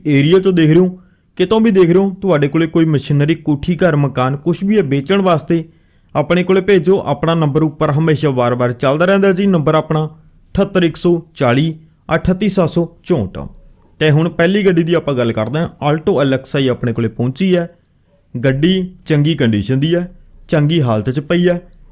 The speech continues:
ਇੰਜਨ ਗੇਅਰ ਵੱਲੋਂ ਕੋਈ ਨੁਕਸ ਨਹੀਂ, ਬੈਟਰੀ ਬਿਲਕੁਲ ਫਰੈਸ਼ ਹੈ, ਨੰਬਰ ਦਿੱਲੀ ਹੈ ਤੇ ਗੱਡੀ ਦਾ ਕਲਰ ਸਿਲਵਰ ਹੈਗਾ। ਰੇਟ ਮਾਲਕ ਨੇ ਜਿਹੜਾ ਮੰਗਿਆ ਉਹ ਹੈ ਇੱਕ ਪੱਚੀ,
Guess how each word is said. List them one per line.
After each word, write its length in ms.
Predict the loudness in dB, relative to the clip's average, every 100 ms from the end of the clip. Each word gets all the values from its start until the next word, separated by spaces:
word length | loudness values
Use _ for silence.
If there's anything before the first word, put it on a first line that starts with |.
| -4
ਇੰਜਨ 340 | -2 0 0
ਗੇਅਰ 160 | 2 0
ਵੱਲੋਂ 220 | 0 -2
ਕੋਈ 240 | 0 -2 0
ਨੁਕਸ 300 | -2 -2 -2
ਨਹੀਂ, 220 | 0 -2 -6
ਬੈਟਰੀ 600 | -2 0 0 -2 -2 -2 -6 -6
ਬਿਲਕੁਲ 460 | -4 -2 -2 -4 -6 -6
ਫਰੈਸ਼ 400 | -2 -2 -2 -8
ਹੈ, 80 | -16 -20 -20 -20 -20 -8
ਨੰਬਰ 400 | -4 -2 0 0
ਦਿੱਲੀ 380 | 0 0 0 0
ਹੈ 80 | -2 -6 -16 _ -20 -20 -12 -2
ਤੇ 380 | 0 2 2 2
ਗੱਡੀ 200 | 0 2
ਦਾ 120 | 0
ਕਲਰ 440 | 0 -2 0 0 -2
ਸਿਲਵਰ 460 | -4 -2 -2 -2 -6
ਹੈਗਾ। 260 | -8 -12 -16 -18 -20 -20 -20 -10
ਰੇਟ 300 | -4 -2 0 0
ਮਾਲਕ 340 | 0 0 0
ਨੇ 140 | 0 0 -4
ਜਿਹੜਾ 300 | -4 -2 0
ਮੰਗਿਆ 440 | 0 0 0 0 -2 -10 -8
ਉਹ 160 | -2 0
ਹੈ 60 |
ਇੱਕ 200 | 0 -2
ਪੱਚੀ, 400 | -4 -4 -4 -2